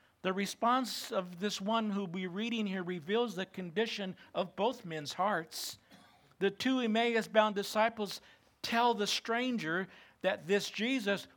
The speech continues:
was a prophet, powerful in word and deed before God and all the people. But I want you to notice, did you notice those first words on the beginning of that? "But he was."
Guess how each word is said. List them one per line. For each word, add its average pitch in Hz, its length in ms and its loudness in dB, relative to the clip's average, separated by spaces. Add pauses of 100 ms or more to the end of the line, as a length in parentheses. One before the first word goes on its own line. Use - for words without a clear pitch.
(300)
was 240 420 2 (140)
a 117 80 -2
prophet, 120 600 -2 (200)
powerful 208 600 2
in 143 180 -6
word 151 320 -2
and 160 180 -6
deed 147 220 -2
before 139 280 -4
God 131 320 -2
and 139 140 -6
all 131 160 0
the 120 140 -10
people. 131 480 -10 (400)
But 165 120 -2
I 180 100 2
want 208 280 -2
you 226 120 -4
to 190 120 -4
notice, 185 440 -4 (100)
did 233 320 -4
you 220 100 -2
notice 175 540 -4 (320)
those 196 260 0
first 254 500 -6
words 208 300 -2
on 160 220 -2
the 143 80 -8
beginning 196 500 -4
of 196 300 -4
that? 151 340 -6 (480)
"But 277 340 0 (460)
he 247 220 -2
was." 262 760 -2